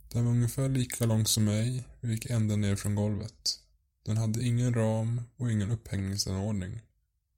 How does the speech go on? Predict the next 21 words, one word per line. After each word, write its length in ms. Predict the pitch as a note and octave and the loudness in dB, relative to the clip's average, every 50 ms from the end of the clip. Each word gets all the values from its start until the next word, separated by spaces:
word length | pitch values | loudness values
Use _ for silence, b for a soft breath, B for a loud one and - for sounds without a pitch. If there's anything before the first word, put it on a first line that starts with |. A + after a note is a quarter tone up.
| _ _ _ _ _ _ _ _ _ _ _ _ _ _ _ _ _ _ _ _ _ _ _ | _ _ _ _ _ _ _ _ _ _ _ _ _ _ _ _ _ _ _ _ _ _ _
När 100 | - G#2+ | 0 2
jag 80 | G#2+ | 2
gick 140 | A2 A2+ A2+ | 2 2 2
närmare 540 | A#2+ A#2+ B2 A#2+ A2+ G#2+ G#2 A#2 B2 B2+ A#2+ | 2 2 4 4 4 4 2 2 2 2 2
den 200 | A2 G#2 G#2 G#2 | 2 2 2 0
framträdde 500 | - - - A#2 G#2+ G2+ - G#2+ G#2 G2 | -2 0 0 0 2 2 2 2 2 2
ett 160 | G2 - - | 0 -2 -2
ansikte 600 | B2 A#2+ A2+ G2 - - B2 B2 - - - - | 0 2 6 6 6 6 6 2 -2 -4 -4 -4
i 180 | G#2 G#2+ - A2 | -4 -2 2 4
spegelns 580 | - - - - A2 G#2 G2 G2+ G2 G2+ - | 4 4 4 2 -2 0 0 0 0 -2 0
blanka 360 | - G#2 F#2+ F#2 F#2+ G2 - G2+ | 0 0 0 0 -2 -6 -10 -8
skiva. 400 | - G2+ F#2+ F#2+ G2 F#2 F#2+ - - _ _ _ _ _ _ _ _ _ _ _ _ _ _ _ _ _ _ _ _ | -6 -6 -6 -4 -6 -6 -6 -8 -10 _ _ _ _ _ _ _ _ _ _ _ _ _ _ _ _ _ _ _ _
Ansiktet 520 | A2 G#2+ G#2 - - A#2 A#2 - - - - | -2 2 4 4 4 4 2 -6 -8 -8 -6
var 180 | A#2 A#2 A2+ | -4 -2 -2
dekorerat 600 | A2 A2+ A2 - - A2+ A2+ G#2+ G#2 G2+ G2+ - | -2 -2 -4 -4 -4 -2 0 2 0 0 -2 -2
med 140 | - G#2+ G#2 | -2 0 0
röd 280 | A#2 A#2 A#2+ A#2 A#2+ - | 2 2 2 0 -2 -4
färg 680 | - - A2+ G#2+ G#2 G#2 G#2+ G#2 G#2 G#2 A2 A2+ A#2 | -2 0 2 2 2 2 0 -2 -2 -4 -6 -6 0
i 40 | A2 | 2
snirkliga 640 | - - - A#2 A2+ G#2 G#2 - - G2 F#2+ F#2+ | 2 2 2 0 -2 -2 -2 -6 -6 -4 -4 -2
mönster. 480 | F#2+ F#2 - - - - - - - - | -4 -4 -6 0 -2 -2 -2 -2 -16 -18